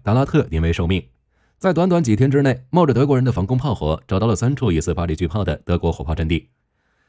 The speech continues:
法国人前线的三四零毫米列车炮，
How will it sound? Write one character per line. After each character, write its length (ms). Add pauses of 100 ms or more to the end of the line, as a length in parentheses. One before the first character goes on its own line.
(400)
法 120
国 80
人 120
前 120
线 140
的 80
三 160
四 80
零 160
毫 100
米 120
列 100
车 100
炮， 300